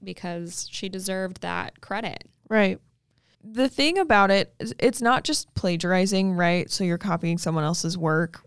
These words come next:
Speaker 2: The other thing about it is that person wrote that message for their audience. So if you're taking and copying and pasting something from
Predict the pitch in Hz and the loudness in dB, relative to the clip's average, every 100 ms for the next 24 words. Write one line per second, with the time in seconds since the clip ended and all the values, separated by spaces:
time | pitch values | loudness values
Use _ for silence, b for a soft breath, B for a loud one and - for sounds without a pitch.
0 | _ _ _ _ _ - 226 202 220 233 | _ _ _ _ _ -2 4 6 6 4
1 | 220 202 175 160 185 185 170 170 - b | 2 2 4 4 4 4 2 2 -4 b
2 | b b b b 202 214 - - 180 - | b b b b 2 2 0 -2 -2 0
3 | 196 247 233 - 180 170 - 180 180 165 | 0 -2 -6 -2 2 2 0 -6 -2 0
4 | 175 165 147 - 185 208 - - - - | 0 0 -2 0 0 0 -2 -8 -12 -2
5 | 175 170 185 143 156 - 104 123 160 233 | 0 0 2 2 2 0 0 0 0 -2
6 | 277 - - _ _ _ _ _ - - | -4 -8 -8 _ _ _ _ _ -8 0
7 | 196 185 180 175 175 170 _ _ 208 202 | 4 6 6 4 2 -2 _ _ -2 0
8 | 196 208 220 233 240 208 190 190 185 180 | 2 4 4 2 2 2 2 2 2 2
9 | 180 180 - - 180 185 180 151 170 - | 0 0 0 0 0 0 0 -2 -4 -4
10 | 175 - 170 175 - 170 175 170 170 - | -4 -2 -2 -2 -2 -2 -2 -2 -2 -6
11 | - 165 160 160 165 | -2 0 0 0 -2